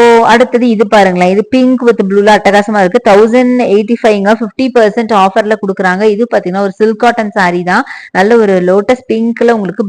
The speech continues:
ப்ளூ கலர்ல பார்டர் வச்ச மாதிரி பியூட்டிஃபுல்லான கலெக்ஷன் பாருங்களேன், ரொம்ப நல்லா இருக்கு. நிறைய பேருக்கு பாத்தீங்கன்னா, சில்க் காட்டன் சாரீஸ் கட்டுறதுக்கு ரொம்ப பிடிக்கும். இப்ப நம்ம எஸ் பி பி சில்க்ல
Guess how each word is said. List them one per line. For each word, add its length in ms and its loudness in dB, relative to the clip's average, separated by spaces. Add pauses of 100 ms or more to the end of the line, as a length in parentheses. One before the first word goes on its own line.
ப்ளூ 140 0 (140)
கலர்ல 400 0
பார்டர் 360 0
வச்ச 240 -8
மாதிரி 120 -2 (120)
பியூட்டிஃபுல்லான 640 -2
கலெக்ஷன் 400 -6
பாருங்களேன், 440 -4 (340)
ரொம்ப 260 2
நல்லா 200 2
இருக்கு. 220 -2
நிறைய 240 2 (140)
பேருக்கு 260 -4
பாத்தீங்கன்னா, 300 -4 (100)
சில்க் 240 -2
காட்டன் 340 -2
சாரீஸ் 260 -2 (100)
கட்டுறதுக்கு 400 -4
ரொம்ப 220 -6
பிடிக்கும். 320 -4 (340)
இப்ப 160 -2
நம்ம 220 0
எஸ் 120 -18
பி 100 -4
பி 140 -4
சில்க்ல 280 -2